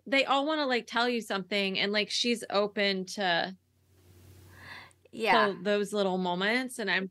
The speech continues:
Speaker 2: Yeah, it's like they become, like, another, like, trusted figure in their life
Speaker 1: Yes,
Speaker 2: if
Speaker 1: they,
Speaker 2: they're
Speaker 1: like, are
Speaker 2: taking
Speaker 1: so
Speaker 2: consistently from one
Speaker 1: excited that you're
Speaker 2: person.
Speaker 1: there and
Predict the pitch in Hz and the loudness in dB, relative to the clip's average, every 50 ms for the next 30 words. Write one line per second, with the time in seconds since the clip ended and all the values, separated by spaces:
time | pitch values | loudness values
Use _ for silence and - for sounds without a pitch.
0 | _ _ - 262 302 311 294 269 247 247 262 - - 285 269 254 254 269 247 - | _ _ -8 -2 2 4 6 6 6 6 4 2 2 2 2 4 4 2 2 2
1 | 247 240 - - 254 233 226 226 214 - - 202 190 185 - - 185 196 190 190 | 0 -6 -2 2 2 4 4 2 0 0 2 2 2 2 0 0 0 0 2 2
2 | 185 175 175 185 185 180 175 175 175 175 175 175 165 - - - - 185 180 175 | 2 2 4 4 4 4 4 4 4 4 4 2 0 -2 -4 -8 -4 -2 -2 -2
3 | 165 - - - - 139 147 - - 156 131 - - 175 165 160 - 165 165 165 | -2 -4 -6 -4 -2 -2 -2 -4 -8 -10 -12 -8 -6 -4 -4 -4 -4 -4 -4 -4
4 | 160 165 165 165 170 180 185 214 226 226 220 214 220 226 208 196 - - - 247 | -4 -6 -8 -8 -8 -6 -2 0 0 2 2 2 2 0 -2 -4 -6 -4 -2 0
5 | 254 254 269 269 262 254 262 254 240 - 151 170 262 247 247 254 262 262 262 - | 0 0 -2 -2 0 0 -2 -2 -2 -6 -6 -2 0 2 2 2 0 -2 -4 -6
6 | - - - 233 233 226 226 233 233 - 240 220 - 185 180 180 - - 190 175 | -8 -8 -8 -4 -2 0 0 0 0 0 -2 0 0 0 0 -2 -2 -4 -2 0
7 | 175 170 170 170 170 - 214 208 208 196 190 185 180 180 175 175 175 175 175 170 | 0 0 0 0 0 -2 0 0 0 0 0 0 0 0 0 0 0 0 0 -2
8 | 170 170 170 170 | -2 -4 -6 -8